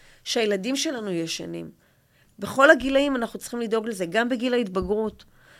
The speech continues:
להילחם על זה, להסתובב ולהגיד, "אני אחראית על הבריאות הנפשית של הבית הזה." להגיד לו, "זה שאתה הולך לישון בשתיים בבוקר, זה נראה לך בונה חוסן או מ-, מקטין חוסן?" זה שאתה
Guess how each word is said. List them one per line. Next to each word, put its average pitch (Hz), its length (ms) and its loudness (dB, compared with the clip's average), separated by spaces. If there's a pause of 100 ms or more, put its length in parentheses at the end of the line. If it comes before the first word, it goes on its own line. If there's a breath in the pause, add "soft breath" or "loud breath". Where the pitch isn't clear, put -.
(180 soft breath)
להילחם 240 500 2
על 285 80 2
זה, 226 180 0
להסתובב 226 500 0
ולהגיד, 233 420 2
"אני 220 180 2
אחראית 240 320 -2
על 233 40 2
הבריאות 202 280 0
הנפשית 208 320 -4
של 214 160 0
הבית 214 380 2
הזה." 175 220 -6 (840)
להגיד 254 180 2
לו, 247 100 4
"זה 247 120 2
שאתה 254 160 2
הולך 240 200 2
לישון 240 260 -4
בשתיים 226 440 -4
בבוקר, 202 440 -4
זה 175 120 -8
נראה 185 220 -2
לך 330 220 -4
בונה 202 260 0
חוסן 302 440 -2
או 254 80 -4
מ-, 202 380 -6
מקטין 247 340 -2
חוסן?" 165 420 -6 (1000 soft breath)
זה 226 120 0
שאתה 233 540 2